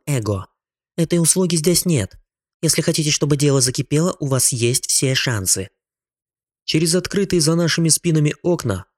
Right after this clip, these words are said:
я хорошо услышал уличный шум, раздававшийся тремя этажами ниже. Вечерело. Снаружи воздух уже остыл, но атмосфера внутри офиса оставалась спертой.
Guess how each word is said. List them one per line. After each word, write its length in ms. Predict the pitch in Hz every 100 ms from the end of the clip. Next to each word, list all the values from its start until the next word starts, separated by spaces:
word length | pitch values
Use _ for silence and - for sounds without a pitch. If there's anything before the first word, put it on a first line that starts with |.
| _
я 140 | 101 123
хорошо 420 | - 135 120 160
услышал 500 | 135 - 135 - 117
уличный 420 | - 113 104 117 107
шум, 340 | - 98 85 _ _ _ -
раздававшийся 760 | 120 113 180 196 180 175 - 151
тремя 380 | 139 139 143
этажами 420 | 127 127 117 117 117
ниже. 400 | 110 92 90 - _ _ _ _
Вечерело. 680 | 165 170 - 117 98 92 107 - _ _ _
Снаружи 400 | - 135 170 139
воздух 400 | 135 170 127 110
уже 220 | 117 123 123
остыл, 440 | 113 - 98 85 _ _ _ -
но 120 | 147
атмосфера 480 | 147 151 147 170 156
внутри 400 | 135 139 156 -
офиса 400 | - 165 120 -
оставалась 520 | 107 - 120 120 117 -
спертой. 560 | - 107 - 90 87